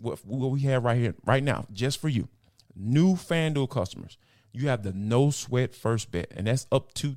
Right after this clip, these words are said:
two thousand five hundred dollars if your first bet doesn't win. That's your fir-, bonus bets back if your first bet doesn't win.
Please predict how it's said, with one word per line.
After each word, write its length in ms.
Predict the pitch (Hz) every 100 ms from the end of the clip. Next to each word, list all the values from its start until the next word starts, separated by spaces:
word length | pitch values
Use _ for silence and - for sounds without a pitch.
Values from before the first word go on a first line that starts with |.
| -
two 240 | - 196
thousand 720 | 185 - 143 156 170 165 160
five 380 | - 151 147 151
hundred 360 | 151 147 143 117
dollars 440 | 123 139 - - - _ -
if 160 | 110
your 100 | 127 123
first 360 | 135 135 -
bet 320 | 117 123 -
doesn't 300 | 110 113 110
win. 220 | 107 110 80
That's 160 | 107
your 100 | 101
fir-, 240 | - - - -
bonus 340 | 113 143 170
bets 220 | 165 165
back 300 | 151 139 - - _ -
if 140 | 101
your 100 | 98
first 420 | - 131 127 127 - _
bet 400 | 95 117 120 - 107
doesn't 320 | 113 113 -
win. 220 | 110